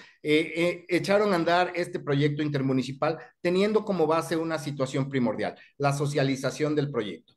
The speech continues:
para que tanto los municipios de Chilpancingo, Matlalapa y en específico de la, perdón, Chilpancingo y Tixla y en específico la comunidad de Matlalapa pudieran generar condiciones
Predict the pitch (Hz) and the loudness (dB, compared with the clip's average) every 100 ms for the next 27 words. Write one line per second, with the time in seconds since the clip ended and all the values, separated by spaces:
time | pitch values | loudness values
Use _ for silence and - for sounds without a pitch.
0 | _ _ - 139 139 147 143 139 143 135 | _ _ -2 0 0 -2 -2 -2 0 0
1 | 131 135 131 131 165 175 175 139 123 139 | 2 0 -2 -2 -6 -2 -2 -2 -4 -4
2 | 107 110 110 117 170 180 151 120 110 113 | -6 -6 -6 -6 -4 -2 0 0 -2 0
3 | 131 151 143 - 151 143 139 143 131 120 | 0 0 -2 -2 2 4 2 0 -4 -6
4 | 175 180 - 120 110 110 - 156 156 143 | -10 -8 -4 -2 -2 -4 -2 0 2 0
5 | 143 - _ - 156 147 151 151 196 185 | -2 -14 _ -4 -2 0 -2 -2 0 0
6 | 185 185 - 135 139 143 135 139 139 190 | 0 -4 -2 -2 2 4 2 0 -4 -4
7 | 190 170 139 131 123 127 143 156 151 147 | -6 -2 -2 -2 -2 0 2 2 0 -2
8 | 139 156 - 190 - - - 170 196 226 | 0 0 -2 -8 -10 -10 0 2 4 2
9 | 202 185 165 156 170 170 156 139 - 160 | 0 0 0 0 -2 -2 -4 -4 -2 0
10 | 175 185 | 0 0